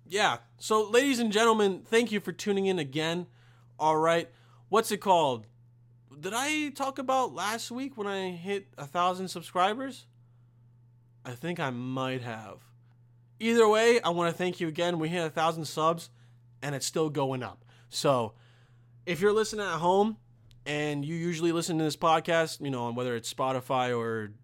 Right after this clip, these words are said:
Apple Podcasts, regardless, give your boy a review if you can. I don't know if you can review on, on Spotify. I don't know if you can, honestly. I'm not sure if you, if you can even review on Spotify, but I know you can on Apple Podcasts.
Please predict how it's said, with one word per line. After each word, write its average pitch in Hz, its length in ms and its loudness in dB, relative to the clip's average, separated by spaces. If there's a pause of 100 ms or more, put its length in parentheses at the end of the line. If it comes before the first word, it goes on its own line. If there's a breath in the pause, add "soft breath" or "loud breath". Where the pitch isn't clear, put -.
(100)
Apple 123 300 -4
Podcasts, 120 600 -6
regardless, 127 720 -6 (600 soft breath)
give 226 160 -8
your 240 100 -2
boy 226 160 4
a 214 80 4
review 196 340 2
if 139 140 -4
you 131 60 -8
can. 120 360 -4
I 135 60 -2
don't 185 100 4
know 202 60 6
if 196 100 0
you 190 80 -4
can 185 140 0
review 165 400 2
on, 135 400 0 (680 soft breath)
on 131 180 -2
Spotify. 175 800 2 (960)
I 120 80 -8
don't 147 180 -6
know 196 140 -10
if 131 100 -14
you 113 80 -14
can, 92 300 -16
honestly. - 400 -20 (1160)
I'm 160 240 -2
not 160 220 2
sure 165 220 0
if 143 120 -4
you, 143 200 -4
if 147 160 -8
you 143 60 -6
can 143 140 -8
even 131 360 -4
review 131 340 -6
on 123 60 -6
Spotify, 139 460 -2
but 143 80 0
I 156 60 4
know 190 100 0
you 185 120 2
can 180 140 -2
on 165 80 -2
Apple 160 260 0
Podcasts. 151 540 -2